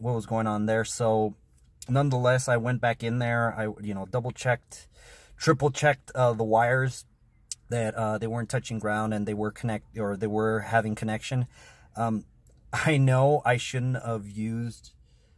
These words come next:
you know, um, duct tape, you know, just twisting them and using duct tape. I should have used something a lot better to go right ahead and connect them correctly.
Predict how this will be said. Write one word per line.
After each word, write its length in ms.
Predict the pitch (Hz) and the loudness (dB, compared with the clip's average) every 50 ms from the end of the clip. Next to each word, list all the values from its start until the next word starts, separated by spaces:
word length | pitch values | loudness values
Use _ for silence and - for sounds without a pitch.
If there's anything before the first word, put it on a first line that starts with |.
| _ _ _ _ | _ _ _ _
you 120 | - 117 113 | -6 -4 -2
know, 280 | 113 110 110 107 101 | -2 0 0 -2 -2
um, 360 | - 107 104 104 104 98 - - - - | -2 0 0 0 0 -2 -6 -6 0 4
duct 260 | 131 123 127 - - | 4 4 4 2 -2
tape, 300 | - 131 123 120 - 127 | -2 -2 -2 -2 -2 -2
you 80 | 123 | 0
know, 100 | 117 113 | 0 0
just 220 | 107 - - - - | -2 -2 -4 -4 -2
twisting 300 | - 131 127 - - 127 | -2 -2 -2 -2 -2 -2
them 120 | 123 120 | 0 0
and 120 | 113 110 110 | 0 0 -2
using 260 | 117 113 107 107 101 | -2 -2 -2 -4 -2
duct 240 | 95 101 101 - - | -2 -4 -4 -4 -4
tape. 240 | 123 120 110 - | -4 -4 -4 -4
I 60 | 107 101 | -6 -6
should 180 | - - 120 | -4 -4 -4
have 100 | 107 104 | -4 -2
used 440 | 101 104 104 107 104 107 107 101 98 | -2 -2 -2 0 0 0 -2 -2 -4
something 460 | - - - 113 107 98 113 113 107 | -6 -4 -4 -4 -2 -2 -2 -2 -2
a 120 | - - 101 | -2 -2 0
lot 320 | 104 104 101 95 90 - | 0 0 0 -2 -4 -6
better 480 | - 101 101 104 113 123 131 127 127 - | -6 -2 0 2 2 2 2 0 -4 -8
to 100 | - 110 | -8 -6
go 80 | 104 110 | -2 -2
right 100 | 107 104 | -2 0
ahead 160 | 104 107 110 | 0 0 -2
and 320 | 107 107 104 104 101 95 - | 0 0 0 -2 -4 -6 -6
connect 340 | - - 110 104 98 - | -6 -4 -4 -4 -4 -4
them 140 | - 117 110 | -4 -4 -2
correctly. 460 | - - 123 117 120 - 131 131 131 | 0 0 0 0 0 0 -2 -2 -2